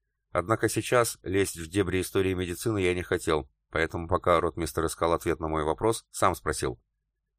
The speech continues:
«Так чего вам от меня надо?» «Спасибо за Анну сказали, оплату я получил. Вроде долгов друг перед другом у нас нет».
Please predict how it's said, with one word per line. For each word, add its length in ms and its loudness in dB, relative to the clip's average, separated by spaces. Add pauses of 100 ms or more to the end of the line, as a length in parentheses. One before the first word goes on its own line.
(480)
«Так 200 0
чего 480 2
вам 240 4
от 100 -2
меня 300 2
надо?» 360 -2 (420)
«Спасибо 500 0
за 180 4
Анну 160 0
сказали, 580 0
оплату 380 0
я 100 4
получил. 560 -2 (340)
Вроде 380 4
долгов 520 4
друг 380 -2
перед 280 0
другом 340 0
у 60 0
нас 240 0
нет». 240 -2